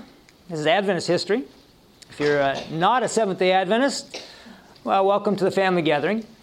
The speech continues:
A-, and we're just gonna talk about our past for just a moment.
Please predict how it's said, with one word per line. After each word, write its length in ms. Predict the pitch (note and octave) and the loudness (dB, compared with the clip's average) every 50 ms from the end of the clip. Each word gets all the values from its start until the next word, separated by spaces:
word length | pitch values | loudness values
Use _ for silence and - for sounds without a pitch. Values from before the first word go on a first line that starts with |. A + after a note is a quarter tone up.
| - - | -10 -4
A-, 40 | |
and 460 | E3 E3 E3 D#3+ D#3+ D#3+ E3+ E3+ F3 F3 | -2 0 2 2 2 2 2 2 2 2
we're 80 | F3+ | 0
just 140 | F3+ E3 - | 0 0 0
gonna 160 | G#3+ G3 F3+ | 0 0 0
talk 220 | - F#3 F#3+ E3+ D#3+ | 2 0 0 0 0
about 180 | F3 F3 F3+ | 0 0 2
our 180 | F3+ F#3 G3+ G3+ | 2 2 0 0
past 400 | G3+ - F3+ F3+ F3 D#3 - - | 0 0 0 2 0 0 -2 -2
for 80 | F3+ | -2
just 220 | E3+ F#3 - - F3+ | 0 0 0 0 0
a 20 | |
moment. 360 | F3+ F#3 F#3 E3 C#3 D#3 - | 0 0 0 0 -2 -6 -8